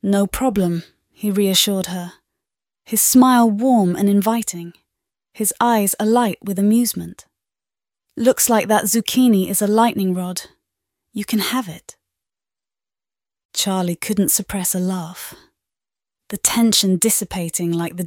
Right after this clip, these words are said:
dissipating thunder. "Thanks, but looking at it more closely, it has you written all over it," Charlie replied, wearing an impish grin.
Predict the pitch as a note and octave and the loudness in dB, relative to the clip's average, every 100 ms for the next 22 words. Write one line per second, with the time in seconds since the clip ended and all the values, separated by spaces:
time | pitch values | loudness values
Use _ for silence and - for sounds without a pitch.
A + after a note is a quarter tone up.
0 | - - F#3 - F3 - F3 - G3+ F#3+ | -2 -2 -4 -6 -6 -4 -4 -4 -4 -4
1 | D#3+ E3 - _ _ _ _ _ _ _ | -8 -14 -20 _ _ _ _ _ _ _
2 | _ _ _ _ - - C4+ G3+ F3 - | _ _ _ _ -8 2 4 6 2 -2
3 | - - - _ _ _ - - B3 - | -6 -6 -12 _ _ _ -6 2 2 4
4 | A#3+ A3+ A3+ A3+ A3+ - - B3 A#3+ - | 4 4 2 4 4 2 0 0 0 -2
5 | F3 E3+ - _ _ - A3 A3 G#3+ G#3 | -4 -6 -10 _ _ -6 -2 0 2 4
6 | G3 A3+ G#3 G3 G#3+ A3 A#3 B3+ F#3 E3 | 4 4 4 2 2 4 4 2 0 -6
7 | - - - _ _ _ _ _ _ _ | -10 -18 -20 _ _ _ _ _ _ _
8 | _ - - G#3 G3+ G3 F#3+ - A3 F#3+ | _ -4 0 2 4 2 0 -2 -2 -2
9 | E3+ D#3+ F#3 F3+ F#3 F3+ - G#3+ G3 F3 | -4 -4 0 2 4 2 4 2 2 -2
10 | - G3+ G3+ D#3+ E3+ | -2 -2 -4 -4 -8